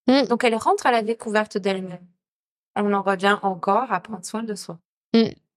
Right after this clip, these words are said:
Speaker 1: Et donc, si on va plus loin, prendre soin de soi, prendre soin des autres, prendre soin du vivant.
Speaker 2: Exactement.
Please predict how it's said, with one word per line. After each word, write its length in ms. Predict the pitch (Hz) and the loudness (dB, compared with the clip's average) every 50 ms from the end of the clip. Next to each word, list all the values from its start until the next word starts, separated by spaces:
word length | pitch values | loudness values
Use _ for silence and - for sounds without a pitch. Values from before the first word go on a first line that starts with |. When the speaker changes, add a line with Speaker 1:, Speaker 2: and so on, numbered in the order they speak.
| _ _ _ _ _ _ _ - | _ _ _ _ _ _ _ 4
Speaker 1:
Et 140 | 208 208 | 4 6
donc, 200 | 190 208 214 220 | 6 6 4 4
si 100 | - - 214 | 4 2 4
on 40 | 190 | 4
va 120 | 185 185 | 4 4
plus 160 | - - 190 | 2 0 0
loin, 260 | 185 185 190 220 240 | 2 4 4 4 4
prendre 260 | 233 - - 220 185 175 | 2 2 2 2 2 2
soin 240 | - - - 175 | 2 2 2 0
de 100 | 170 170 | 2 0
soi, 280 | - - 190 185 208 233 | 2 2 4 4 4 2
prendre 260 | - - - 208 196 | 0 0 0 0 0
soin 220 | - - 208 190 180 | 2 2 2 2 2
des 180 | 175 165 156 | 2 2 2
autres, 220 | 175 208 240 - - | 2 2 2 0 0
prendre 240 | - - 247 220 | 0 2 2 2
soin 160 | - - 240 220 | 2 2 2 4
du 120 | 208 202 | 4 4
vivant. 340 | 202 202 196 185 170 175 180 _ _ _ _ | 2 4 4 2 2 0 -2 _ _ _ _
Speaker 2:
Exactement. 640 | - 196 175 185 196 196 - - 196 185 175 175 | -8 -8 -6 -6 -8 -8 -8 -12 -16 -16 -16 -20